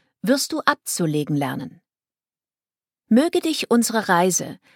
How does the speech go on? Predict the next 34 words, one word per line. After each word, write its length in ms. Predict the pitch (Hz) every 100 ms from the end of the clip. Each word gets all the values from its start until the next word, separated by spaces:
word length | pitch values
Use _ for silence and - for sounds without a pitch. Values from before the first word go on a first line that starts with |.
| _
an 100 | 202
die 160 | 180 175
Weisheit 580 | 214 311 - 277 277
in 160 | - 196
deinem 300 | 180 175 170
innersten 540 | - 254 240 - 214 175
Wesen 360 | 185 190 175
erinnern, 500 | 160 160 190 180 170
die 140 | 165 190
nur 180 | 254 320
darauf 400 | 262 214 208 -
wartet, 400 | 254 285 160 -
aktiviert 480 | - 190 196 202
zu 160 | - 165
werden. 320 | 147 - - _ _ _ _ _ _ _ _ _ _ _ _
Du 120 | 233
hast 260 | 247 302 -
die 100 | 277
uneingeschränkte 880 | - 349 - 269 262 254 240 240 233
Erlaubnis, 760 | 208 196 160 - 202 240 - - _ _ _
das 180 | - 185
Tempo 480 | - 285 339 - 277
zu 240 | - 220
drosseln, 600 | 165 - 170 - 156 151 - _ _ _ _ _
mit 140 | 185 190
deinen 200 | 202 190
Sinnen 380 | 185 302 330 339 _ _ _ _
auf 160 | 202 196
neue 320 | 254 302 247
Weise 340 | 208 226 214 151
in 140 | 156
Kontakt 420 | 170 170 220 -
zu 120 | -
treten 400 | - 226 240 226